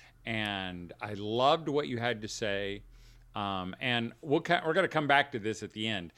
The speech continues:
But what was sold me is that, uh, uh, you don't come from an easy state to homeschool in. And I think there are a lot of moms out there who are like,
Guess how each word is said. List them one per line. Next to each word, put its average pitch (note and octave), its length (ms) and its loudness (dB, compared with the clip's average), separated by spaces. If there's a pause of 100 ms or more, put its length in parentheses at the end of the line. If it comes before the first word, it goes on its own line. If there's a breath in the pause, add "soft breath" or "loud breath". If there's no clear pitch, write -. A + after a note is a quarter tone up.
(260 soft breath)
But C3 160 2
what D#3+ 260 4
was F3 160 -2
sold F3 420 4
me F2+ 440 -6 (460 soft breath)
is A#2+ 320 0
that, A2+ 500 2
uh, G2 420 -2 (220)
uh, G2 300 -12 (340)
you C#3+ 180 -4
don't E3+ 420 4
come C#3+ 260 0
from A#2 220 2
an A2 180 -2
easy B2 360 -2
state G#2+ 440 -2
to G2 100 -8
homeschool F2 640 -8
in. C#2 80 -18 (560 soft breath)
And C3 100 -4
I D#3+ 160 2
think E3 260 -4
there B2+ 160 0
are G#2+ 40 0
a G#2 60 -2
lot A2 360 0
of C3+ 100 -2
moms G#2 380 -4
out F#2 220 -4
there D#2+ 240 -8
who F#2 260 -10
are E2+ 140 -8
like, D#2+ 520 -10